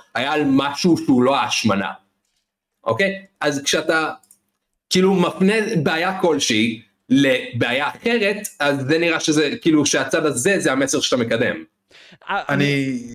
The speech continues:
Speaker 2: הרעיונות
Speaker 3: טוב,
Speaker 2: שבסופו
Speaker 3: כן.
Speaker 2: של דבר הטיקטוק בא ומקדם, או כל פלטפורמה אחרת, לפי העיקרון הזה של קפיטליזם, של תן לצרכן את מה שהוא רוצה, בסופו של דבר מגיע לנקודה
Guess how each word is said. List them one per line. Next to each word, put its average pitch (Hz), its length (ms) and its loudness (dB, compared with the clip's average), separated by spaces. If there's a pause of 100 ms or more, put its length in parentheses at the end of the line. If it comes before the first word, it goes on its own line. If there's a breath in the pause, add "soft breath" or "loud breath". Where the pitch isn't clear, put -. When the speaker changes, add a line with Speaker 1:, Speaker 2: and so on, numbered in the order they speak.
Speaker 2:
הרעיונות 165 560 0
Speaker 3:
טוב, - 40 -8
Speaker 2:
שבסופו 190 360 -2
Speaker 3:
כן. 196 40 0
Speaker 2:
של 190 120 -4
דבר 156 240 0
הטיקטוק 151 460 -4
בא 143 180 -2
ומקדם, 143 560 -4
או - 180 -10
כל 156 240 0
פלטפורמה 147 680 -2
אחרת, 147 720 -4 (220)
לפי 139 300 -2
העיקרון 165 480 0
הזה 160 160 -6
של 147 140 -6
קפיטליזם, 143 680 -2
של 127 180 -6
תן 170 220 0
לצרכן 147 540 -2
את - 140 -8
מה 147 140 -4
שהוא 147 240 -6
רוצה, 143 360 -4 (300 soft breath)
בסופו 147 400 -4
של 170 180 0
דבר 135 300 2
מגיע 127 320 -4
לנקודה 135 760 -2